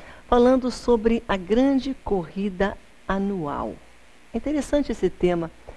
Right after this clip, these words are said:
nesse momento, porque a Bíblia compara a vida cristã, a tua vida cristã, a minha vida com Deus, a uma grande corrida.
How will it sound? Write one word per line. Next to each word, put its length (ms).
nesse 300
momento, 680
porque 240
a 80
Bíblia 560
compara 840
a 120
vida 500
cristã, 760
a 80
tua 320
vida 300
cristã, 640
a 100
minha 300
vida 260
com 240
Deus, 420
a 40
uma 220
grande 480
corrida. 680